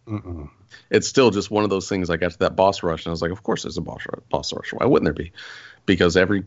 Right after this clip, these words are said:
Speaker 2: fucking game we cover, there has to be a boss rush at some point. That's just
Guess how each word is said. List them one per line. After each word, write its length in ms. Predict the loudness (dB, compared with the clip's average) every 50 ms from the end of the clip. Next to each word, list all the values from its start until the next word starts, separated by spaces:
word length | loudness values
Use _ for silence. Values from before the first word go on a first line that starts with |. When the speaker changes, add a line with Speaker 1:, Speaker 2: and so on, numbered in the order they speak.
| -8 _ -14
Speaker 2:
fucking 360 | -10 -10 -8 -4 -4 0 4
game 180 | 4 4 4
we 100 | 4 2
cover, 260 | 2 2 0 0 0 -2
there 160 | -6 -8 -2
has 240 | 0 0 0 0 -2
to 80 | -2
be 80 | 0 0
a 80 | 2
boss 320 | 4 4 4 4 4 2 0
rush 240 | -4 -4 -4 -6 -6
at 220 | -6 -6 -6 -4
some 260 | 0 2 2 2 2
point. 340 | 2 0 0 0 0 -2 -6 _ _ _ _ _ _ _ _ _ _ _ -12
That's 200 | -12 -10 -10 -10
just 160 | -12 -12